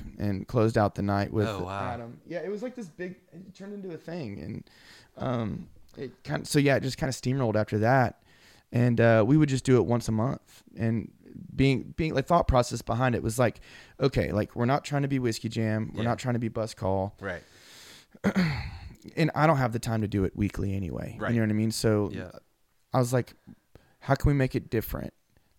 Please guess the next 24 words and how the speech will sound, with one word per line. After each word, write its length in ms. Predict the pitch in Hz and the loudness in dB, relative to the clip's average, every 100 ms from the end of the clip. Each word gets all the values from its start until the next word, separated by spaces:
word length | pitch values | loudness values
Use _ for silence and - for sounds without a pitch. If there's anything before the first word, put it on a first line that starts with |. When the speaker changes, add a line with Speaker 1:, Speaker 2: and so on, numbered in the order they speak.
| _ - | _ -2
Speaker 1:
Well, 440 | 120 101 98 - | 2 2 2 -2
if 140 | - - | -2 2
we 80 | 123 | 4
don't 180 | 139 | 2
do 100 | 120 110 | 0 0
it 60 | |
every 200 | 101 92 | 0 0
week, 300 | 95 98 - - | -2 -2 -4 -8
it 160 | 113 | -4
becomes 540 | 113 - 110 104 98 - | -4 -2 -2 -2 -4 -4
more 240 | 107 104 | -2 0
of 80 | 101 | -2
a 60 | |
thing 200 | 95 104 | -4 -6
to 80 | 95 | -6
do, 220 | 107 107 | -6 -6
I 80 | 104 | -6
guess, 360 | 113 117 95 - | -4 -2 -2 -2
when 120 | 104 | -2
you 80 | 101 | -4
do, 260 | 110 113 - - _ _ - - | -2 -2 -4 -14 _ _ -12 -2
do, 180 | 113 | 0
do 180 | 104 104 | 0 0
it. 160 | 95 | -2